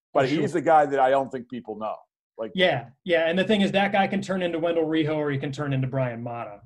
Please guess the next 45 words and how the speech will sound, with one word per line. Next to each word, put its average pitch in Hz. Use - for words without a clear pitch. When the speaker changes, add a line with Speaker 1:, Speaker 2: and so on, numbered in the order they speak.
Speaker 2:
right? 123
And 135
that's 131
the 156
kind 139
of 131
thing 139
with 127
these 127
guys 127
who 131
are 120
so 123
far 120
away. 113
Aldo 196
Ramirez 151
is 151
a 143
guy 156
who 147
was 151
in 180
Lowell 160
in 139
twenty 147
nineteen. 131
Um, 131
he's 120
young. 135
He's 123
still 180
just 139
nineteen 127
now, 117
so 123
he'll 123
be, 117
I 135
believe, 123
twenty 117
next 113
season 117
all 120
year. 117